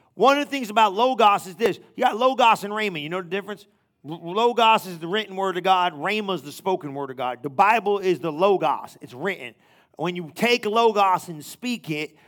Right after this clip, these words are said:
you re-, you release what's in it. The power is in the word. Now, here's what you gotta understand, though. In the word Logos, in the Greek, you can trail it back to a place of thinking. It's not just written, it's a place of thinking.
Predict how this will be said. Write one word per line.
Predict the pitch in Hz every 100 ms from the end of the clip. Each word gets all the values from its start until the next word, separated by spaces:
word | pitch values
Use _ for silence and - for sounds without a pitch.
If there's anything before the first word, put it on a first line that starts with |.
| _
you | 147 196
re-, | 175 190 -
you | 151
release | 160 160 190 247 -
what's | 185 180 -
in | 226 190
it. | 120 - _ _ _ _ -
The |
power | 151 - 254 262 226
is | 190
in | 208
the | 185
word. | 202 196 131 113 _ _
Now, | 180
here's | 175 233
what | 196
you | 180
gotta | 208
understand, | 175 170 240 233
though. | 160 123 _ _ _
In | 226 262
the | 269
word | 247 240 226
Logos, | 202 233 214 175 165 170 - _
in | 214 220
the | 190
Greek, | - 226 180 - _
you | 170 185
can | 175 160
trail | - 240 240
it | 208 226
back | 226 220
to | 202 180
a |
place | - 226 190 175 _ _ 170
of | -
thinking. | - 226 - 120 98 _ _ _ _ _ _ _ -
It's | 180 -
not | 233 262 254
just | 240 165
written, | 170 240 196 185 190
it's | 185 - 160 -
a | 180
place | - 214 226 -
of | -
thinking. | - 226 185 123